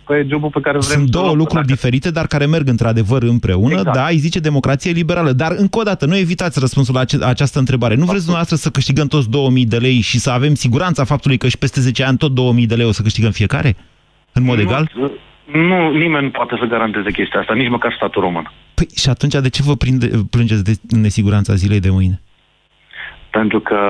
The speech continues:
Speaker 1: în momentul de față, la partea ce vorbeam noi de salarii, siguranța zilei de mâine este că statul român, aici vreau să ajung.
Speaker 2: Da.
Speaker 1: Că, uh, mie îmi dă, iau salariu, firma îmi dă o mie de euro,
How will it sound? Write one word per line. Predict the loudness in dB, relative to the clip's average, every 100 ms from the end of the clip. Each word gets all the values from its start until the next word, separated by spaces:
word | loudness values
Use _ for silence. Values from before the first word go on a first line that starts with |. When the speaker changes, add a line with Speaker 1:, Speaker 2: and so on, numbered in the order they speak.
| 0 0 -2 -2
Speaker 1:
în | -2
momentul | 0 0 0 -2
de | -2
față, | -2 -4 -2
la | -2 -2 -4
partea | -4 -6 -4 -6
ce | -2
vorbeam | -2 0 0 0
noi | 0 0
de | 0 -2
salarii, | -4 -4 -6 -8
siguranța | -4 -2 0 0 -2
zilei | -2 -2
de | -2 0
mâine | 2 2 0
este | -2 -8 -8
că | -8
statul | -6 -4 -2
român, | 0 2 2
aici | 0 -2 -4
vreau | -2 -2
să | -4
ajung. | -6 -8 -8
Speaker 2:
Da. | -2 0
Speaker 1:
Că, | 0 -2 -2 -2
uh, | -2
mie | -4 -4
îmi | -2
dă, | 0 0 -2 -6 -6
iau | -4 -4
salariu, | -2 0 -2 -4
firma | -6 -4 -2
îmi | -2
dă | 0
o | 0
mie | 0 -2 -2
de | 0
euro, | 0 0